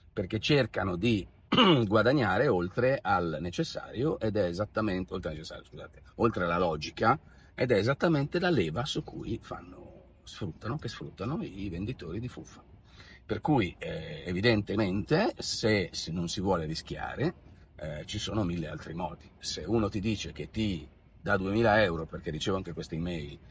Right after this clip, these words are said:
te ne, te li fa diventare centocinquantamila in una settimana e tu, eh, ci caschi, non sei più ignorante. Cioè, certo, c'è anche una base di ignoranza, ma sei un furbetto, ok? Quello che invece dice: "Guarda, io, eh,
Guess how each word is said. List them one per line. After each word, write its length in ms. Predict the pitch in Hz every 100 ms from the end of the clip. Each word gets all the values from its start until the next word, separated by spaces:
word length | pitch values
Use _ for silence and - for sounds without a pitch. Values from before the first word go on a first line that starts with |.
| -
te 100 | 73
ne, 160 | 80
te 120 | - 95
li 80 |
fa 120 | 92 117
diventare 420 | 107 101 110 92
centocinquantamila 920 | - 110 110 107 95 95 101 98 87
in 80 | 82
una 140 | 104
settimana 640 | 85 80 - 92 80 69 - - - - - - -
e 160 | -
tu, 280 | - 143 110 - - -
eh, 40 | - - - - - - -
ci 140 | -
caschi, 600 | - - - - 147 254 - - -
non 200 | 117 117
sei 160 | - 95
più 160 | 117
ignorante. 680 | 87 82 73 - - - - - _ - _
Cioè, 160 | - -
certo, 380 | - 87 - -
c'è 160 | -
anche 160 | - -
una 120 | - -
base 240 | - -
di 80 | -
ignoranza, 440 | 78 92 - -
ma 100 | -
sei 160 | 92 87
un 80 | 90
furbetto, 580 | - 80 76 - 82 - - - _ -
ok? 300 | - 107 101 - - - _ _
Quello 220 | 202 185
che 80 | 151
invece 420 | 135 123 92 107
dice: 240 | 98 98
"Guarda, 240 | 107 101 82
io, 320 | 139 139 113
eh, 600 | - 95 92 95 90 98